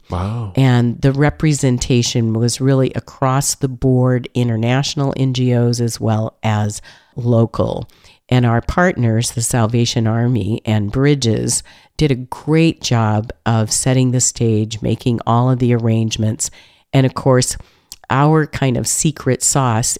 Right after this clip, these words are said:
Speaker 2: is Derek Marsh and I co-teach this class, and together we co-present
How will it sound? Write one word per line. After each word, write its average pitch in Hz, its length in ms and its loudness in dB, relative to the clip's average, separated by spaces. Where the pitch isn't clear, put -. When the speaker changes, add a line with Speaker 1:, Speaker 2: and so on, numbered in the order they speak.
Speaker 2:
is 117 420 0
Derek 131 380 2
Marsh 131 420 2
and 120 140 0
I 113 160 2
co-teach - 800 -2
this 107 200 -2
class, 123 640 -2
and 110 480 0
together 127 760 0
we 139 200 4
co-present 127 840 0